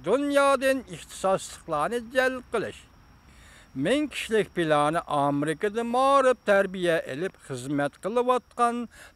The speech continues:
fan texnika ixtisosliklarni o'ziga jalb qildi. Haliqi Amerika urush davrida ziyolilarni, bilimli texnika odamlarini Amerikaga yo'tkab keldi deydigan bir gap bo'ldigan. Hozir Xitoy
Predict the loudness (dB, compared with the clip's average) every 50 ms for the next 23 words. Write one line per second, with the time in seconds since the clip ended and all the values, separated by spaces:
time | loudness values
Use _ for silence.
0 | _ 0 2 4 4 4 2 0 0 2 2 2 2 2 -2 -6 -8 -8 -8 -10
1 | -12 -12 -12 -14 -16 -18 -14 -6 -2 0 0 0 -2 -4 -4 -4 -4 -4 -4 -6
2 | -6 -4 -4 -6 -8 -8 _ -4 -2 -2 -2 -2 -4 -4 -2 -4 -4 -2 0 0
3 | 2 0 0 -4 _ _ -6 -6 -6 -6 -8 -12 -18 -20 _ _ _ _ _ _
4 | _ _ _ _ _ _ _ _ _ _ _ _ -20 -20 _ _ _ _ _ _
5 | _ _ _ _ _ _ _ _ _ _ _ _ _ _ _ _ _ _ _ _
6 | _ _ _ _ _ _ _ _ _ _ _ _ _ _ _ _ _ _ _ _
7 | _ _ _ _ _ -10 -8 -4 -2 -2 -2 -2 -2 -2 0 0 2 2 2 0
8 | -2 -4 -2 0 0 0 0 -2 -2 0 0 2 2 0 -2 -4 -6 -6 -6 -2
9 | 0 2 2 2 2 0 -2 -2 0 0 0 0 -2 -4 -6 -8 -8 -10 -10 -8
10 | -8 -6 -6 -6 -8 -8 -8 -6 -6 -6 -6 -8 -10 -12 -8 -6 -4 -2 -2 -2
11 | -2 -4 -4 -4 -4 -6 -6 -6 -6 -6 -6 -6 -6 -6 -10 -10 -10 -8 -8 -8
12 | -6 -6 -6 -8 -6 -6 -6 -6 -6 -6 -6 -6 -6 -6 -6 -4 -4 -4 -4 -6
13 | -8 -8 -6 -6 -8 -6 -8 -10 -10 -6 -4 -2 -2 -2 -2 -4 -4 -6 -8 -12
14 | -12 -6 -2 -2 -2